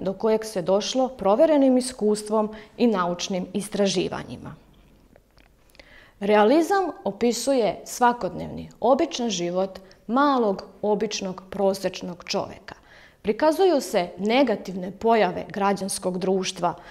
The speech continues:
kao što je opadanje morala, želja za uspehom po svaku cenu, propadanje sela,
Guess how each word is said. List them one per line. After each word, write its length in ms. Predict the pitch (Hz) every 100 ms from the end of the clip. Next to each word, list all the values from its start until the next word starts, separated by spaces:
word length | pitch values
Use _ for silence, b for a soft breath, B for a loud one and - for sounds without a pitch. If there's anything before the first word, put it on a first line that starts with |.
| B -
kao 200 | 247 214
što 220 | - 202
je 120 | 185 -
opadanje 560 | 220 220 214 170 165
morala, 600 | 180 165 185 196 220 233 226 B B
želja 380 | 190 202 220 247
za 140 | 185 165
uspehom 640 | 190 - 226 220 175 170
po 120 | 190
svaku 420 | - 240 254 254
cenu, 560 | - - 185 202 220 226 B B B
propadanje 600 | - 226 233 247 185 175 160
sela, 540 | - 202 208 214